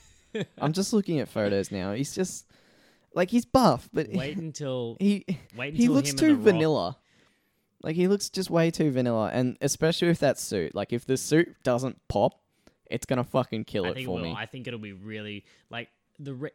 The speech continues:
Speaker 1: like, it's, it's red in the photos, but
Speaker 2: Like,
Speaker 1: I think
Speaker 2: I
Speaker 1: it'll be, like, a real vibrant sorta
Speaker 2: I know.
Speaker 1: standout. Like, he won't be able to walk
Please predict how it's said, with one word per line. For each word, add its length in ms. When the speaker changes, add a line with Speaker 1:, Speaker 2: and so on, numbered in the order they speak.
Speaker 1:
like, 200
it's, 220
it's 140
red 460
in 160
the 80
photos, 460
but 120
Speaker 2:
Like, 120
Speaker 1:
I 20
think 220
Speaker 2:
I 20
Speaker 1:
it'll 140
be, 240
like, 180
a 80
real 360
vibrant 840
sorta 460
Speaker 2:
I 100
know. 160
Speaker 1:
standout. 560
Like, 140
he 160
won't 380
be 120
able 140
to 60
walk 400